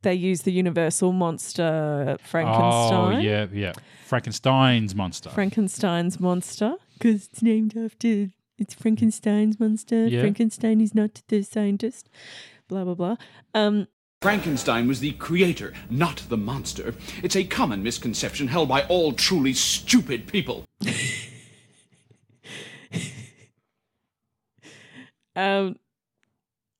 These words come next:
Speaker 1: yeah, I said that it, they do bring back the Frankenstein's monster theme, and I, I think it's done better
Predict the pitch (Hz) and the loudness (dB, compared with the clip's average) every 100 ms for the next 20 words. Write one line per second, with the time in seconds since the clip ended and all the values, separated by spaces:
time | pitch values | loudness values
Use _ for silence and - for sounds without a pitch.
0 | _ _ _ _ 202 180 185 - 214 196 | _ _ _ _ -2 0 -2 0 0 0
1 | - 180 - - - - - - - _ | -2 -4 -6 -6 -2 -2 -6 -20 -20 _
2 | - 185 196 - 190 180 180 170 160 151 | -2 -2 -2 2 2 2 -2 -2 -2 -4
3 | - 160 - 147 156 - 147 - - 170 | -4 -8 -6 -6 -6 -8 -8 -10 -6 -4
4 | - - - - _ - - - - - | -6 -8 -12 -18 _ -20 -10 -8 -8 -10
5 | - - 64 - _ _ _ _ - _ | -6 -4 -4 -10 _ _ _ _ -20 _
6 | _ - 78 80 - 196 202 196 - 185 | _ -6 -6 -10 -4 -2 0 0 0 0
7 | 214 196 - - 170 151 - - - - | -2 -2 -6 -4 -4 -4 -8 -6 -6 -6